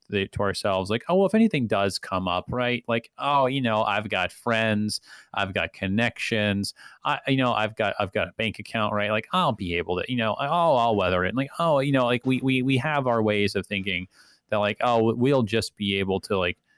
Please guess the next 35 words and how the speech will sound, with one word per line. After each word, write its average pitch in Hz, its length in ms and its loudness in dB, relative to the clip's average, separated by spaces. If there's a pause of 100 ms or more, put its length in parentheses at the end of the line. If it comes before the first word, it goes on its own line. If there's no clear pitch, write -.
(200)
work 104 360 0
it 104 80 -2
all 95 220 2
out 87 180 2
ourselves," - 560 -6
'cause 120 140 -2
we 151 160 0
always 98 400 0
get 101 160 -4
ourselves - 500 -4
out 104 120 -2
of - 80 -10
these - 180 -16
problems. - 600 -8
Like, 107 160 -2
"Oh, 131 80 2
you 131 120 4
think 123 140 2
this 120 180 0
is 107 100 0
a 107 60 2
problem? 101 400 0
Yeah, 104 140 2
you 110 240 0
should 110 140 -2
have 95 80 0
seen 110 200 -2
how 92 120 0
I 95 100 2
got 98 240 0
myself 92 400 0
out 95 140 0
of 87 80 2
that 120 200 0
one," 82 140 -2